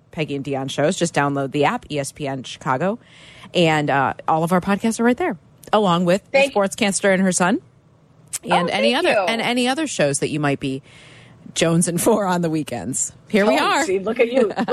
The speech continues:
Speaker 2: at you
Speaker 1: <laughs>
Speaker 2: using that term that is definitely a double entendre.
Speaker 1: Uh, stop
Speaker 2: Um,
Speaker 1: it. Stop it. <laughs>
Speaker 2: thank you to our producer, Jack McGrath, as always. Thank you, Jack.
Speaker 1: Thank you, Jack.
Speaker 2: Uh, we didn't, we didn't make you blush today, so that's a good thing.
Speaker 1: Well, maybe
Speaker 2: Uh,
Speaker 1: we
Speaker 2: your
Speaker 1: just
Speaker 2: mom
Speaker 1: did.
Speaker 2: can
Speaker 1: Who knows? <laughs>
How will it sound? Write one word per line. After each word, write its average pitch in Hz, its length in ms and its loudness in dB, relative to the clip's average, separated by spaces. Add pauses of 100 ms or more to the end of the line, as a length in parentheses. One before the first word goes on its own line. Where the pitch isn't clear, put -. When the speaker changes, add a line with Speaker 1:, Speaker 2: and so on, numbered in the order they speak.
Speaker 2:
at 262 80 -2
you 262 120 -2
Speaker 1:
<laughs> 254 160 -2
Speaker 2:
using 269 240 0
that 254 300 2
term 254 280 -2
that 247 140 -4
is 226 180 -8
definitely 226 680 -2
a 185 80 -12
double 196 300 0
entendre. 180 520 -6 (400)
Speaker 1:
Uh, 214 180 2
stop 254 320 2
Speaker 2:
Um, 277 40 -6
Speaker 1:
it. 240 200 -6
Stop 220 300 0
it. 226 180 2
<laughs> 277 720 2
Speaker 2:
thank - 260 2
you 381 120 0
to 403 120 -6
our 262 180 2
producer, 262 500 -4
Jack 208 360 0
McGrath, 185 360 -8
as 196 280 -4
always. 160 460 0
Thank 226 260 -4
you, 247 60 -10
Jack. 214 360 2
Speaker 1:
Thank 185 220 0
you, 185 60 0
Jack. 165 260 2 (120)
Speaker 2:
Uh, - 60 -16
we 208 180 -6
didn't, 247 320 -6
we 214 120 -2
didn't 226 160 -2
make 226 160 -4
you 214 60 -8
blush 196 280 0
today, 156 380 -6
so - 160 -6
that's 165 240 -2
a 196 40 -8
good 160 240 0
thing. - 280 -6 (160)
Speaker 1:
Well, 165 100 0
maybe 170 220 4
Speaker 2:
Uh, 202 40 0
Speaker 1:
we 208 40 -2
Speaker 2:
your 208 100 4
Speaker 1:
just 175 240 0
Speaker 2:
mom 185 60 -8
Speaker 1:
did. 147 200 0
Speaker 2:
can 185 120 -4
Speaker 1:
Who 190 60 -8
knows? 131 460 -12
<laughs> 240 40 2